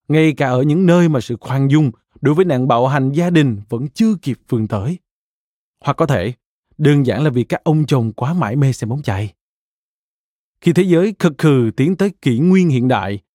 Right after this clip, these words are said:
nó phát triển ngày một đông đúc và vội vã. Hầu hết các cuộc mở rộng đều diễn ra ở các thành phố như London, Paris, New York và Chicago. Chỉ tính riêng ở nước Mỹ, các thành phố đã tăng lên ba mươi triệu dân trong thế kỷ mười chín.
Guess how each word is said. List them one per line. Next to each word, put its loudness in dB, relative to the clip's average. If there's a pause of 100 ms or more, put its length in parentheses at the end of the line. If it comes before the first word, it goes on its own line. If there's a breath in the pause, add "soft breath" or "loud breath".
(380)
nó 0
phát -2
triển -2
ngày 2
một -4
đông 2
đúc -2 (100)
và -2
vội -4
vã. -4 (560)
Hầu 2
hết -4
các -4 (100)
cuộc -2
mở 0
rộng -2
đều 0
diễn -4
ra -2
ở -4
các -8
thành -2
phố -4 (460)
như 2
London, 0 (280)
Paris, 0 (300)
New 2
York -2
và -2
Chicago. -8 (560)
Chỉ 0
tính 2
riêng 2
ở 0
nước 0
Mỹ, 0 (260)
các 0
thành 0
phố 0
đã 2
tăng -2
lên -2
ba -2
mươi 2
triệu -4
dân 2
trong -4
thế -2
kỷ -6
mười 0
chín. -2